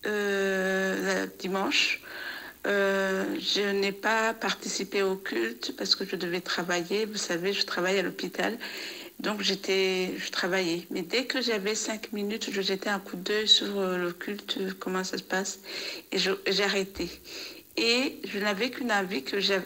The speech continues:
quand j'avais débauché, c'était de rentrer, voir, euh, tout le culte, euh, comment ça s'est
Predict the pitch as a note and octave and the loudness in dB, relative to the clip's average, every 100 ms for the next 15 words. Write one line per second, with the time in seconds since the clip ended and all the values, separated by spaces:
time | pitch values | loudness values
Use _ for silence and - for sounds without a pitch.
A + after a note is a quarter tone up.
0 | - A3 G3+ F#3+ F3+ F3 F3+ E3 F3 - | -2 -2 0 0 0 -2 -2 0 2 2
1 | - - G3 F#3+ F#3 G3+ G3 - A#3 A#3 | 0 -2 -2 -2 -2 -2 -2 0 -2 0
2 | G3 G#3 A3 A3 F3+ F3+ F3+ - - - | 0 2 2 0 -2 -4 -6 -10 -12 -16
3 | - - A#3 A3 F#3 - G3+ - - F#3+ | -10 -4 0 2 0 -2 -6 -4 0 0
4 | F#3 - F#3 F#3+ F#3+ - F#3 F3+ F3+ F3+ | 0 -2 -2 -2 -2 0 2 2 0 -2